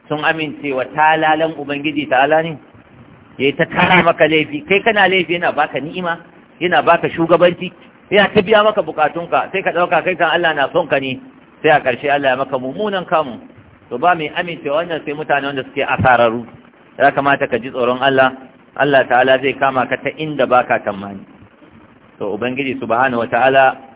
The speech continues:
a cikin Suratul Anbiya ya ce, "Wa kam qasamna min qaryatin kanat zalimatan wa ansha'na ba'daha qauman akharin." Domin sun ce sun,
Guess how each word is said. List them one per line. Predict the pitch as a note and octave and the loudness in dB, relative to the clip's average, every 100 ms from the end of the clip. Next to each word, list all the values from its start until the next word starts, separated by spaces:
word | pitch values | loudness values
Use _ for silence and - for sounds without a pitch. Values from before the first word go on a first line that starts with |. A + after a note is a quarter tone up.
| - | -10
a | A2+ | -10
cikin | - C3 B2+ | -8 -14 -10
Suratul | C3 C3+ B2+ | -6 -6 -6
Anbiya | A#2 B2 A#2+ A#2+ A#2+ | -8 -8 -6 -2 -2
ya | A#2+ | -2
ce, | A#2+ A#2 | -6 -4
"Wa | A2+ | -4
kam | C#3 C#3 C3+ | -4 -6 -6
qasamna | A#2 C#3 C3 C3 C3 | -4 -4 -4 -2 -2
min | C3 C3 C3 | -2 -6 -4
qaryatin | C3 A#2 B2+ B2+ A#2+ G#2+ | -4 -2 -4 -4 -10 -8
kanat | B2+ C3 C3 B2+ G#2+ | -2 -2 0 -4 -2
zalimatan | C3 C3+ A#2+ B2 B2+ C3+ B2 B2 - - | 2 2 2 -4 -2 -2 -4 -6 -16 -4
wa | A#2 A2 | 0 0
ansha'na | A2+ - C3 B2+ C3 | -2 -2 -2 0 -2
ba'daha | B2+ C3 B2+ A2+ A#2+ A#2 | 0 0 0 -2 -2 -2
qauman | C3 A#2+ | -4 -4
akharin." | A#2 G#2+ - A#2 G2+ - - _ _ _ _ _ - - | -6 -8 -6 -8 -8 -14 -20 _ _ _ _ _ -20 -12
Domin | G#2+ B2 | -6 -6
sun | B2 C3+ C3 | -4 -8 -4
ce | B2+ A#2 - | -2 -2 -4
sun, | - B2+ | -10 -10